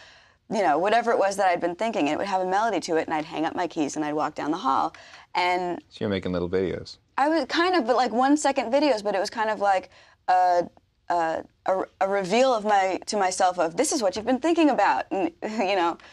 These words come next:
Speaker 1: And, um, so I, sometimes I do that, but not in a mirror or anything, but I'll, I'll
Speaker 2: Is
Speaker 1: be
Speaker 2: the mirror
Speaker 1: sitting
Speaker 2: still there?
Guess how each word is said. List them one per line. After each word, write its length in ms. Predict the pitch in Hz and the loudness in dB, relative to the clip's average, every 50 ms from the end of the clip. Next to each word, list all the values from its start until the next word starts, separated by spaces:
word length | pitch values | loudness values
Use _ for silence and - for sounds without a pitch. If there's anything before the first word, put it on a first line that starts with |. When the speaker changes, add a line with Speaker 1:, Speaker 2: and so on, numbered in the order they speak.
| - - - - _ - | -20 -20 -20 -12 _ -2
Speaker 1:
And, 260 | 190 190 190 180 170 - | -2 0 0 0 -2 0
um, 400 | - 165 170 170 165 160 - 302 - - | 0 0 0 0 0 -2 -4 -6 -6 -4
so 240 | - - 214 220 - | -2 -2 0 0 0
I, 220 | - 220 220 - - - - | 0 0 -2 -2 -6 -8 -8
sometimes 340 | - - 233 247 240 226 220 | -4 -4 -2 -2 -2 -2 -2
I 80 | 208 196 | -2 -2
do 200 | 180 196 196 196 | -2 -2 -2 0
that, 300 | 196 202 196 180 156 - | 2 4 4 4 2 0
but 100 | - - | 0 0
not 180 | 160 185 175 156 | 0 0 0 0
in 80 | 175 | 0
a 40 | 170 | -2
mirror 300 | 175 180 180 175 175 170 | -2 0 0 0 0 0
or 40 | 160 | -2
anything, 340 | 160 - - - 175 165 160 | -4 -6 -6 -4 -4 -2 -2
but 100 | 160 160 | 0 -2
I'll, 200 | 156 160 170 - _ - | -2 -2 -4 -6 _ -4
I'll 120 | 170 165 160 | -2 -2 -2
Speaker 2:
Is 80 | - | -2
Speaker 1:
be 60 | - | -4
Speaker 2:
the 60 | 120 87 - | -4 -2 0
mirror 120 | 87 - - | 0 0 0
Speaker 1:
sitting 100 | 82 82 | -2 -2
Speaker 2:
still 140 | - 92 87 | -2 -2 -2
there? 260 | 80 78 85 104 | 0 -2 -4 -4